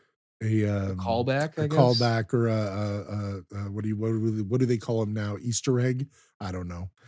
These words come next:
Speaker 2: I guess.
Speaker 1: Reference. Uh,
Speaker 2: A
Speaker 1: anyway,
Speaker 2: reference.
Speaker 1: the, uh, film
Speaker 2: Love
Speaker 1: was
Speaker 2: the
Speaker 1: f-,
Speaker 2: references.
Speaker 1: followed by, uh, Hot Fuzz and The World's End. Hot Fuzz being, uh,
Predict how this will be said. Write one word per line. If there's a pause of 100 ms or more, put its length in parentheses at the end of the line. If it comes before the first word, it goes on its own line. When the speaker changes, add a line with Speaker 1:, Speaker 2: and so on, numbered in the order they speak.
(140)
Speaker 2:
I
guess.
Speaker 1:
Reference. (340)
Uh,
Speaker 2:
A
Speaker 1:
anyway,
Speaker 2:
reference.
Speaker 1:
the,
uh,
film
Speaker 2:
Love
Speaker 1:
was
Speaker 2:
the
Speaker 1:
f-,
Speaker 2:
references.
Speaker 1:
followed
by,
uh,
Hot
Fuzz (220)
and
The
World's
End. (280)
Hot
Fuzz
being,
uh,